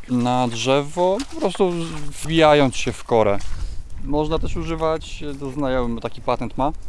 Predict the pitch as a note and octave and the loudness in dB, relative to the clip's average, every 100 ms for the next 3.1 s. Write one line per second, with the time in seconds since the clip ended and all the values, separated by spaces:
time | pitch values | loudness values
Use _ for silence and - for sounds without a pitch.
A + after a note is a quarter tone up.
0 | - - B2+ B2 C#3 B2 A#2 A2 A2 A2+ | -8 -4 -4 0 2 4 4 0 -2 -2
1 | A#2+ C3+ D3+ F3 F3 E3+ E3+ G3 - - | 0 0 2 2 2 2 2 0 -2 -6
2 | - - - - - B2 A#2+ - B2+ E3+ | -6 -6 -6 -6 -2 0 0 2 2 2